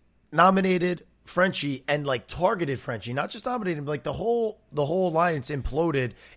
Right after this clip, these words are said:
in this week, and Brent didn't really take those extra steps to make sure he was solidifying other relationships, 'cause the slaughterhouse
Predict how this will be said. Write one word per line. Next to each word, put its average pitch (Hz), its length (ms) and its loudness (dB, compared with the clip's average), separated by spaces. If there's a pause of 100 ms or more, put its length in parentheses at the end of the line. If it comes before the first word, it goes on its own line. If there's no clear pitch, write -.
in 156 160 -2
this 147 240 -4
week, 151 320 -4
and 139 220 0
Brent 147 380 -2
didn't 147 320 -2
really 135 420 -2 (260)
take 147 220 -2
those 143 180 0
extra 135 300 -2
steps - 500 -2 (260)
to 123 280 -2
make 123 220 -2
sure 131 180 -2
he 117 160 -6
was 113 140 -6
solidifying 120 760 -6
other 160 240 2
relationships, 135 680 -4
'cause 151 160 -8
the 151 80 -6
slaughterhouse 180 600 0